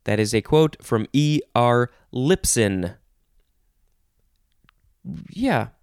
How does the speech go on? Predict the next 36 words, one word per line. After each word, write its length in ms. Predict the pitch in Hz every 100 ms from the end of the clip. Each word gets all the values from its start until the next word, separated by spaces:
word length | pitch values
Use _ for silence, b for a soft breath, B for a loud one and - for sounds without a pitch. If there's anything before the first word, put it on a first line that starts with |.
| _ _ -
Um, 720 | - 175 180 185 185 185 185 190 -
is 160 | 214 -
there 120 | 226
any, 380 | 220 220 220 208 208
are 60 |
there 120 | 208
any 120 | 202 196
shows? 540 | - 196 196 196 190
Uh, 160 | 196 190
why 240 | 190 190
are 80 | 190
we 80 | 190
talking 360 | 190 185 196
about 380 | 190 190 185 - b b b -
this 280 | 165 180 180
in 60 |
this 220 | 180 175
way? 160 | 185 180
I 20 |
don't 120 | 185
know. 120 | 190 190
Let's 220 | 190 -
just 120 | 190
move 160 | 202 202
on 120 | 202
to 80 | 202
number 200 | 208 208
four. 300 | 285 240 - b b b b b b b _ _
To 360 | - 220 233 208
engage 640 | 135 123 113 143 160 156 139 -
fully. 580 | - 175 143 107 78 - - _ _ _
Synonym 640 | - - - 165 151 139 123
is 280 | 123 117 -
engross, 840 | 143 135 120 127 127 107 - - - b b b
as 260 | 107 104 117
in 260 | 160 165